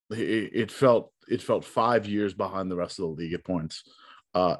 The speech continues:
just a bad offense. Uh, and as play caller, that squarely falls on his shoulders. Uh, that being said, I, he should take some time <laughs> doing, like, you know, it, it, I don't know what the,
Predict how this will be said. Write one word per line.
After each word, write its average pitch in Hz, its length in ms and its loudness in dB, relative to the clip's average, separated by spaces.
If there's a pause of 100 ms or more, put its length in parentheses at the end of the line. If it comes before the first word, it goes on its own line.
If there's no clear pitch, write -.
just 120 260 0
a 143 40 6
bad 95 560 2
offense. - 460 -8 (260)
Uh, 92 300 0
and 92 480 -2 (260)
as 104 200 2
play 190 200 6
caller, 101 320 6
that - 300 -2
squarely 101 400 2
falls 95 300 2
on 90 140 -8
his 92 140 -6
shoulders. 90 420 0 (580)
Uh, 104 320 4 (280)
that 117 200 2
being 113 180 0
said, 107 300 4
I, 98 560 -2 (520)
he 104 300 -8
should 87 280 -10 (140)
take 107 160 2
some 104 140 0
time 92 320 -2
<laughs> - 20 -8
doing, 107 340 4
like, 90 280 0 (340)
you 95 60 -4
know, 85 220 -6 (600)
it, 120 160 6
it, 123 340 8
I 120 120 4
don't 139 160 6
know 123 140 8
what 113 280 4
the, 95 420 0